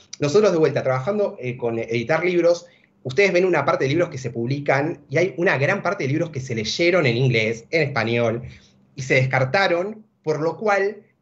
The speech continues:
también el rol del autor es sorprender al editor. Como bien decían ahí, hay dos autoras argentinas que vamos a empezar a publicar, una es Tiffany Caligaris, que el libro de ella va a llegar el año que viene a Colombia.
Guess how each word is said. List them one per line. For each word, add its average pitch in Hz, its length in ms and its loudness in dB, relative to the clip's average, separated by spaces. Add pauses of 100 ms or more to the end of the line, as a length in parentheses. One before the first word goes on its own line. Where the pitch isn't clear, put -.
(220)
también 185 520 -2 (420)
el 135 220 -2
rol 170 200 2
del 156 100 2
autor 131 240 2
es 170 80 -2
sorprender 123 640 0
al 147 100 2
editor. 113 580 0
Como 127 200 -2
bien 165 140 0
decían 170 260 0
ahí, 185 140 4
hay 151 100 4
dos 160 220 0
autoras 139 400 -2
argentinas 131 480 -2
que 156 60 -4
vamos 131 200 2
a - 20 -2
empezar 120 280 -2
a 117 80 0
publicar, 165 540 2 (200)
una 147 160 0
es 135 100 -2
Tiffany 135 340 -4
Caligaris, 135 540 0
que 113 120 -8
el 113 80 -6
libro 131 240 0
de 127 80 2
ella 131 180 -2
va 120 60 0
a - 100 -10
llegar 120 160 -2
el 120 80 2
año 123 220 0
que 117 100 -4
viene 120 180 -2
a 117 80 -4
Colombia. 180 680 0